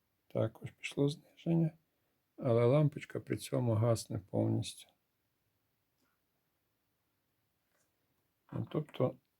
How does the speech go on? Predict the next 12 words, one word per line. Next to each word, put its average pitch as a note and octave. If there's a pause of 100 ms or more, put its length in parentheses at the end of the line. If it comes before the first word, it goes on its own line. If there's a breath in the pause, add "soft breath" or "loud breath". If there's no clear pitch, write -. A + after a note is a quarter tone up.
земля, C3 (160)
тут A2+
зараз A#2
якби A2+ (1200)
ніякої A#2
прив'язки A2 (160)
системи, A2+
тому A2
що -
акумулятор A2+ (680)
і A2+
качер, -